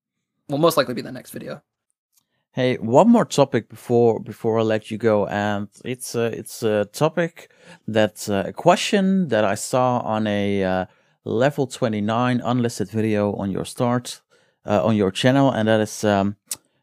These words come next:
Speaker 2: the Goop House lore.
Speaker 1: Oh my goodness! So that's very interesting because that derived from a Minecraft server that I hosted with a few friends, an S M P server,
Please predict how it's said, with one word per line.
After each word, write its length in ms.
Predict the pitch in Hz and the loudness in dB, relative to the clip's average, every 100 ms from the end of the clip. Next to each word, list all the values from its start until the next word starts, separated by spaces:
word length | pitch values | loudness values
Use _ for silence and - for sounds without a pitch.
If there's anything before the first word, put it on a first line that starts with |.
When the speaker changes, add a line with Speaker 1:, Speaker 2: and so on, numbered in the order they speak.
| - | -10
Speaker 2:
the 80 | 113 | 4
Goop 240 | 180 226 | 6 6
House 300 | 233 185 123 | 6 4 6
lore. 400 | 123 101 92 90 - _ _ _ _ _ _ - | 4 6 4 0 -10 _ _ _ _ _ _ 2
Speaker 1:
Oh 220 | 220 190 | 4 4
my 160 | 143 139 | 2 0
goodness! 520 | 175 151 - - - _ _ _ _ _ - - - | 2 2 -4 -16 -20 _ _ _ _ _ -20 -20 -2
So 340 | - 208 196 - _ _ _ _ | 6 6 6 0 _ _ _ _
that's 320 | 165 240 254 | 2 2 2
very 300 | 156 180 170 | 2 4 4
interesting 500 | 160 160 143 147 147 143 | 0 -6 -4 -4 -4 -8
because 360 | 151 139 160 139 | -10 -4 -4 2
that 320 | 151 170 165 | 2 2 2
derived 420 | 156 143 143 143 | 0 2 2 0
from 320 | - 139 131 - | -2 -4 -4 -8
a 60 | 139 | -2
Minecraft 400 | 156 180 175 160 | 0 -2 -4 -4
server 400 | 151 139 143 143 | -4 -2 -4 -4
that 120 | 151 | -2
I 60 | 143 | -2
hosted 260 | 147 143 | -2 -8
with 120 | 139 139 | -10 -12
a 40 | |
few 180 | - 135 | -10 -10
friends, 360 | - 127 135 - | -8 -8 -8 -8
an 80 | 143 | -6
S 140 | 147 | -4
M 80 | 156 | -4
P 160 | - 147 | -4 -6
server, 420 | 143 131 135 135 | -4 -4 -6 -8